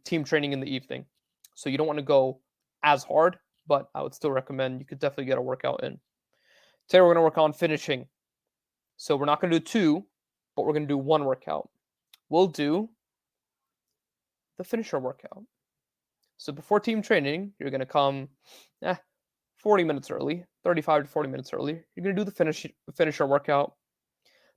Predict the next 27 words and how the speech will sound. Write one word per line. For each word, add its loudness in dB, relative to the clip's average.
Then 2
you're 2
gonna 0
have 0
team -6
training. -6
Yeah, 0
go 8
home, 10
do -6
some -8
stretching, 2
foam 8
rolling, 4
get -4
dehydrated, 6
get -4
protein. 0
Great. -2
Next 4
day, 6
Wednesday. 6
Today, 6
we're -4
working -2
on 0
dribbling. 0